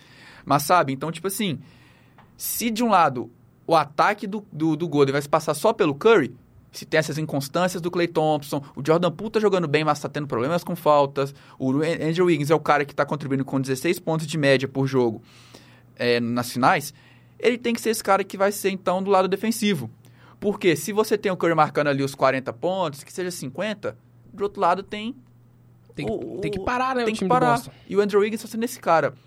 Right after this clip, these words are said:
Speaker 1: o principal defensor do Jason Tatum. Ele tá segurando o Tatum, ele segurou o Tatum pra, de trinta e nove arremessos do Tatum em cima dele,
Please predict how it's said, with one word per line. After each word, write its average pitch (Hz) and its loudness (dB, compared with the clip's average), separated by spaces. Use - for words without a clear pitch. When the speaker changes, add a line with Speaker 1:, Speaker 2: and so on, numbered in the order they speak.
Speaker 1:
o 156 -8
principal 170 0
defensor 170 -4
do 151 -8
Jason 147 -2
Tatum. 117 -6
Ele 190 0
tá - -2
segurando 190 0
o - -4
Tatum, 190 -2
ele 151 -6
segurou 175 -4
o 175 -6
Tatum 180 -4
pra, 190 2
de 143 -10
trinta 190 -6
e - -6
nove 180 2
arremessos 151 -2
do 139 -6
Tatum 139 0
em 131 -2
cima 135 -4
dele, 156 0